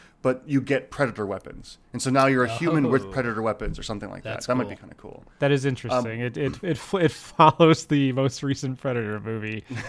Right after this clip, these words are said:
Speaker 3: which was
Speaker 1: <laughs>
Speaker 3: fucking ridiculous. Uh, but yeah,
Speaker 1: Yeah.
Speaker 3: go on.
Speaker 1: Uh, so I'm trying to think, like, okay, so then that's the, that's the goal of the humans. And I,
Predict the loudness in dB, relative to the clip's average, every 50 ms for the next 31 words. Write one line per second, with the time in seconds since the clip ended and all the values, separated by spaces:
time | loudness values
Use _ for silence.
0 | -6 0 0 2 2 2 0 0 0 -2 -2 -6 -10 -12 -10 0 2 2 2 2
1 | 0 -2 0 0 0 -2 _ -6 -6 -6 -4 -2 -2 -2 -2 -6 -8 -8 -8 -8
2 | -8 -10 -8 -8 -8 -10 -12 -14 -20 -20 -20 -20 -20 -20 -16 -12 -10 -8 -6 -6
3 | -6 -8 -8 -10 -16 -20 -20 _ _ _ _ _ _ _ _ -2 0 0 0 0
4 | 0 -2 -2 -2 -2 -4 -6 -8 _ _ _ _ _ _ _ _ _ _ _ _
5 | 0 0 2 2 0 -2 -4 -8 -12 -10 -4 0 2 2 2 0 -4 -6 -8 -6
6 | -2 0 0 0 0 0 -2 -2 -2 -2 -4 -6 -6 -4 -4 -4 -4 -4 -2 -2
7 | 0 0 2 2 0 0 0 -2 -2 -2 -2 -2 -4 -8 -8 -10 -10 -2 0 2
8 | 2 2 2 0 -2 -2 -6 -10 -8 -6 -6 -6 -4 -6 -6 -8 -12 -16 -20 -20
9 | -6 -2 0 0 0